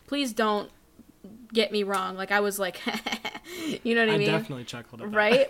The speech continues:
Speaker 1: But, um, ultimately, um, what I'm trying to get at here is that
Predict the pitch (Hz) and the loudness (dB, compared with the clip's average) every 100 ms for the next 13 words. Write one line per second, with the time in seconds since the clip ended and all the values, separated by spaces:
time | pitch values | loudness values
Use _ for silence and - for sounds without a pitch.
0 | 214 240 233 202 - 226 220 208 202 208 | 2 6 6 6 2 2 4 0 -4 -8
1 | - _ _ _ _ - 220 240 240 208 | -12 _ _ _ _ -2 -2 0 -4 -4
2 | 190 185 185 - 208 190 190 - 196 190 | -6 -8 -10 -8 -6 -4 -6 -14 -14 -2
3 | 202 190 202 202 220 202 190 190 196 190 | -2 0 -4 -6 -6 -6 -4 -2 -2 -4
4 | 202 190 196 196 - 190 | -10 -10 -8 -8 -4 -6